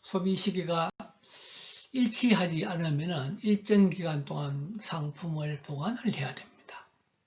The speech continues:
음? 그래서 이, 이 보관을 하는 시설을 우리가 창고라고 이야기를 하는데, 창고에는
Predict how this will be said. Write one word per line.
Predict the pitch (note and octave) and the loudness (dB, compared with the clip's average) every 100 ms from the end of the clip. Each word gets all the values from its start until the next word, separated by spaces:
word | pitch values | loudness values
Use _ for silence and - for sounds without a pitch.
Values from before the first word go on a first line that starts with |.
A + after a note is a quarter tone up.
| _ _ | _ _
음? | D#3+ G3+ - _ _ _ _ - - - _ _ _ _ _ _ _ | -6 -6 -10 _ _ _ _ -20 -20 -20 _ _ _ _ _ _ _
그래서 | - D#3+ D3+ | 0 4 6
이, | C3+ A2+ - _ _ _ _ - - - - - - - - - - - - _ _ _ _ _ _ _ _ _ _ _ - - - - - - C4 | 6 4 -6 _ _ _ _ -20 -20 -18 -16 -16 -18 -20 -20 -20 -20 -20 -20 _ _ _ _ _ _ _ _ _ _ _ -18 -16 -14 -14 -14 -6 4
이 | D3 C#3 C#3+ | 8 8 8
보관을 | - D3+ F#3+ A#3+ G#3+ | 6 12 12 12 12
하는 | D#3 F#3 F3 | 10 4 2
시설을 | - F3 - F3 | 0 0 0 0
우리가 | D3 C#3+ C3+ C3 | 0 -2 -4 -6
창고라고 | - B3+ B3+ G3+ D#3+ C3 C3 | 2 4 4 2 0 -2 -6
이야기를 | A#2+ A#2 - C3+ | -8 -12 -12 -14
하는데, | - B2 - E3 D3 G3 - _ _ _ _ _ _ - _ _ _ _ - - - - - - - - - _ | -14 -14 -10 -8 -6 -8 -14 _ _ _ _ _ _ -20 _ _ _ _ -20 -20 -20 -20 -20 -16 -16 -16 -20 _
창고에는 | - B3 A#3+ A3 F3 E3+ E3+ C3+ G#3+ | 6 8 10 8 8 6 4 2 -2